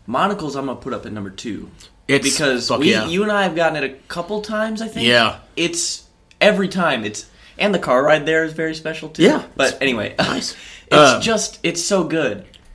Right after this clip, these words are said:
Speaker 2: I, so, okay, I'm sorry. Go ahead. And then your number one.
Speaker 1: My number one is Casey's.
Speaker 2: I don't have a problem with that. Like, favorite pizza i-, is what, like,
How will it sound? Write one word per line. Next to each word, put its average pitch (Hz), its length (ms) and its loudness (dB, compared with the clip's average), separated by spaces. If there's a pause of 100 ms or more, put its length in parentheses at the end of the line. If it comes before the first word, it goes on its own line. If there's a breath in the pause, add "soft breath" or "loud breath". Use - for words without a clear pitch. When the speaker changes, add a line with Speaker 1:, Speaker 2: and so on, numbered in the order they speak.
(160)
Speaker 2:
I, 175 460 8 (880 loud breath)
so, 147 340 2
okay, 131 220 6
I'm 131 120 2
sorry. 113 180 0
Go 135 140 6
ahead. 120 180 4
And 131 160 2
then 135 160 2
your 131 80 2
number 127 220 4
one. 113 160 -2
Speaker 1:
My 156 80 0
number 202 260 -2
one 175 240 -4
is 127 320 -6
Casey's. - 880 -12 (180)
Speaker 2:
I 147 180 10
don't 156 180 12
have 156 180 4
a 127 40 -4
problem 117 500 4
with - 160 -12
that. - 280 -12
Like, 120 360 0 (720)
favorite 226 480 6
pizza 165 580 6
i-, 135 260 0
is 135 160 0
what, 135 360 2
like, 113 320 -2